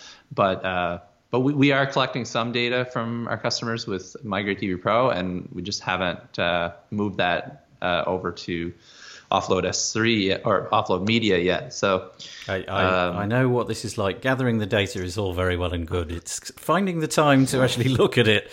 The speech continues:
Speaker 2: do anything meaningful with it. That's the, uh, that's the hard part, I think. Um,
Speaker 1: Yeah, exactly.
Speaker 2: the DigitalOcean segue is very good. Let's, let's use that as a segue because DigitalOcean is a little bit, um, of what we're gonna talk about the,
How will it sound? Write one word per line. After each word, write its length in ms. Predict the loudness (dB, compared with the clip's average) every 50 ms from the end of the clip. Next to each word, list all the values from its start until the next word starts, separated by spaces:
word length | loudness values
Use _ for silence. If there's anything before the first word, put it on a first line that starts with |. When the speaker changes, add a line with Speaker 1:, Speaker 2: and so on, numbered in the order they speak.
| -16 -16 -16 -14 -10
Speaker 2:
do 80 | -8
anything 400 | -6 -4 -4 -4 -2 -2 -2 -2
meaningful 480 | -2 0 0 0 -2 -2 -2 -2 -4 -2
with 180 | -2 -2 -4 -4
it. 120 | -6 -6
That's 260 | -6 -8 -8 -8 -10
the, 300 | -8 -8 -6 -6 -6 -8
uh, 20 | -8 -10 -14 -20 -20 -16 _ -10
that's 140 | -8 -8 -6
the 80 | -6 -6
hard 260 | -6 -6 -6 -8 -8
part, 280 | -10 -8 -8 -8 -8
I 60 | -8 -8
think. 240 | -10 -10 -14 -16 -18 _ -20 -20 -20 -20 -20 -20 -20 -10 _ 2
Um, 440 | 4 4 6 6 6 4 4 2 0
Speaker 1:
Yeah, 160 | 0 -2 -2
exactly. 460 | -4 -8 -10 -10 -10 -10 -12 -14 -18 -6
Speaker 2:
the 160 | 2 4 4 6
DigitalOcean 920 | 6 6 4 2 0 2 4 6 6 6 6 4 2 2 2 2 0 -2
segue 760 | 0 4 4 4 4 4 2 2 2 2 0 -2 -4 -8 -8
is 280 | -8 -6 -6 -6 -6 -4
very 240 | 0 0 0 0 0
good. 240 | -2 -6 -6 -4
Let's, 340 | -4 -4 -4 -4 -8 -8 -6
let's 240 | -6 -8 -8 -6 -6
use 200 | -6 -4 -4 -2
that 180 | -2 -2 -2 -2
as 100 | -4 -6
a 20 |
segue 460 | -6 -6 -6 -6 -6 -6 -6 -6 -6
because 240 | -8 -10 -10 -10 -8
DigitalOcean 640 | -6 -6 -6 -6 -8 -6 -4 -4 -4 -4 -4 -8 -10
is 120 | -10 -8 -8
a 80 | -8
little 360 | -4 -2 -2 -2 -2 -4 -8
bit, 380 | -8 -8 -12 -12 -12 -14 -16 -16 -18 -20 -20 -20 -20 -20 _ _
um, 440 | -12 -10 -8 -6 -6 -6 -8 -8 -8 -8
of 180 | -8 -8 -6
what 160 | -8 -8 -6
we're 120 | -6 -8 -8
gonna 180 | -8 -10 -12
talk 280 | -12 -12 -14 -14 -14 -12
about 440 | -12 -12 -12 -12 -12 -16 -20 -20 -20
the, 200 | -20 -20 -20